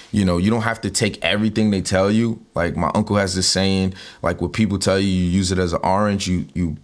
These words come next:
peel off the stuff you don't need and you keep what's important." You know what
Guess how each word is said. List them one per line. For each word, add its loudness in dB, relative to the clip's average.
peel 2
off 0
the -4
stuff 0
you 0
don't 0
need 0
and -2
you -4
keep -2
what's 0
important." -2
You -2
know 2
what 2